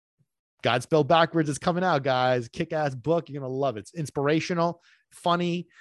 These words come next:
Come on, it's, it's, it's about me. How can it not be? It's, I'm really proud of it. So anyway, hope you guys enjoyed this episode of Barking for Balance.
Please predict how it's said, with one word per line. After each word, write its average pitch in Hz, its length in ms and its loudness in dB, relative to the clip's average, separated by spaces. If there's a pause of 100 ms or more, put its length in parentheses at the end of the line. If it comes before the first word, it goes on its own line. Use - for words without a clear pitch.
(140)
Come 220 140 -4
on, 143 140 0
it's, 170 120 -6
it's, 233 200 -8
it's 202 180 0
about 196 240 0
me. 175 300 -4
How 139 100 -2
can 165 160 -6
it 151 60 -4
not 143 260 -4
be? 95 100 -8
It's, - 160 -14 (140)
I'm 165 180 -4
really 180 180 2
proud 131 300 0
of 90 80 -6
it. 85 140 -14
So 139 260 0 (380)
anyway, 208 260 2
hope 208 140 0
you 226 60 -10
guys 220 200 -2
enjoyed 185 260 -2
this 156 140 -8
episode 170 320 0
of 123 120 0
Barking 156 260 0
for 147 120 -12
Balance. 156 540 0